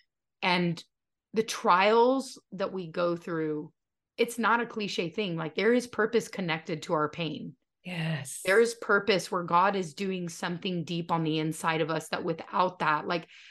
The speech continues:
Speaker 1: I don't even want to think about the horrific person that I would be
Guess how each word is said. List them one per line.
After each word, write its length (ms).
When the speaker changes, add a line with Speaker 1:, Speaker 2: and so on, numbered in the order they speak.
Speaker 1:
I 140
don't 300
even 260
want 180
to 140
think 220
about 440
the 80
horrific 540
person 360
that 120
I 80
would 240
be 440